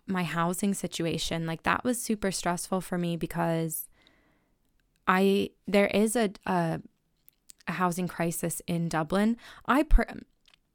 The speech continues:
I, I personally feel in, in my own personal opinion that there actually isn't a housing crisis in the sense of there's not enough housing. The housing crisis lies in the fact that housing is too expensive. And so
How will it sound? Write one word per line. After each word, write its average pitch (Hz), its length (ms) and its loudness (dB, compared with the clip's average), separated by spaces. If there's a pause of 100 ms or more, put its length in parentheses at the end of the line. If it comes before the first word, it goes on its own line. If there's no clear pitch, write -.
(260)
I, 190 260 0
I 240 140 4
personally 220 480 2
feel 170 360 0
in, 170 280 -4
in 175 180 -2
my 175 300 -2
own 175 260 -4
personal 175 400 -4
opinion 175 540 -2
that - 240 -2
there 185 120 0
actually 220 340 0
isn't 196 220 -2
a 180 60 -2
housing 170 280 -2
crisis 160 460 -6 (120)
in 170 140 0
the 165 60 -4
sense 165 460 -6
of 160 220 -6
there's 165 240 -4
not 165 160 -6
enough 165 240 -6
housing. 165 580 -2 (460)
The 196 60 0
housing 202 280 2
crisis 180 420 -2
lies 165 240 0
in 165 60 -4
the 160 80 -4
fact 165 200 -4
that 160 100 -4
housing 165 300 -4
is 165 180 -4
too - 420 -4
expensive. 180 760 -4 (320)
And 180 140 -2
so 175 180 0